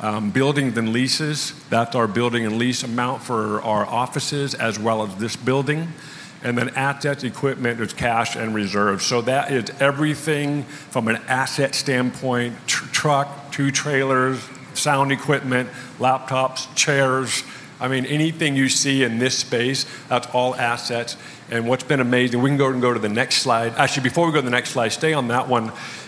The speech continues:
I, I want you to just acknowledge, um, we have lots of friends that have planted churches or running churches,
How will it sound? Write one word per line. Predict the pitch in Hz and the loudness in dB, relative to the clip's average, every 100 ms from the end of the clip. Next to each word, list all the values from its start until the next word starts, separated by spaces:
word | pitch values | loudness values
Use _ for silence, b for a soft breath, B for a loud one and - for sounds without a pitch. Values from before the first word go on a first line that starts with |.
| B | B
I, | 147 | 2
I | 160 170 | 4 4
want | 190 240 | 4 2
you | 233 | 2
to | 196 | 2
just | 185 - | 2 2
acknowledge, | 156 143 135 131 139 131 113 - - - | 0 2 2 2 2 2 0 -2 -4 -4
um, | 139 131 120 104 107 | 0 2 0 -4 -2
we | 160 | 2
have | 214 170 | 2 2
lots | 151 131 147 - 147 | 2 2 2 2 2
of | 131 110 - - - - | 2 2 -6 -12 -16 -8
friends | - - 131 143 147 131 | -4 2 2 2 2 2
that | 127 | 2
have | 120 98 | 0 -2
planted | - 131 135 151 | -2 0 0 -2
churches | 135 135 131 139 127 | -2 -2 -2 -2 -2
or | 113 | 0
running | 107 117 120 131 | 0 0 2 2
churches, | 123 131 120 131 127 123 | 2 0 0 0 -2 -4